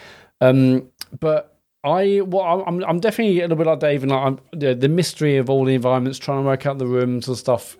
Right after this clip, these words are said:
is, is definitely there. But I have also looked at guides, you know, about, like, what's, what,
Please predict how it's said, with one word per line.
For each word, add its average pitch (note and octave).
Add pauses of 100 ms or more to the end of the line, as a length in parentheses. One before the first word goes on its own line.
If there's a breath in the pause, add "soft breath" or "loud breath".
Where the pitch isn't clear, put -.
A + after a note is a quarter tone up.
is, B2+
is B2
definitely C3+
there. A#2
But A#2
I B2+
have D3
also C#3
looked A#2+
at A#2
guides, G#2+
you A#2+
know, A2
about, A#2
like, A#2 (380 loud breath)
what's, - (520)
what, D3